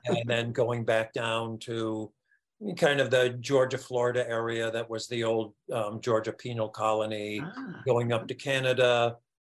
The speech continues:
Speaker 2: um, finding some first growth forest there, uh, going into Pennsylvania, the places where, um, the, the French and Indian War kind of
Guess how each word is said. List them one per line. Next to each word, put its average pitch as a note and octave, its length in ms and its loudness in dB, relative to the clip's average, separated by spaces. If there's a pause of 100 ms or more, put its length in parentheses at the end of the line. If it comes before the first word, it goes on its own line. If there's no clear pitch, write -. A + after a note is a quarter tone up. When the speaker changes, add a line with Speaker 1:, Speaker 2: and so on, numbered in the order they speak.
Speaker 2:
um, A2 680 -2
finding A#2 520 -2
some A2 400 -4
first A#2 360 -6
growth A#2 300 -2
forest A2+ 500 0
there, A2 640 2
uh, A2 240 0
going A2+ 340 -4
into A2+ 200 -8
Pennsylvania, A2 1040 -2
the A2 180 -2 (360)
places A#2 520 -2
where, G#2+ 560 0
um, G#2 420 -2 (440)
the, A2 580 2
the B2 160 0
French A#2+ 300 -2
and A2+ 100 -6
Indian A2+ 380 -2
War A2+ 340 4
kind G#2+ 240 -4
of G2+ 80 -6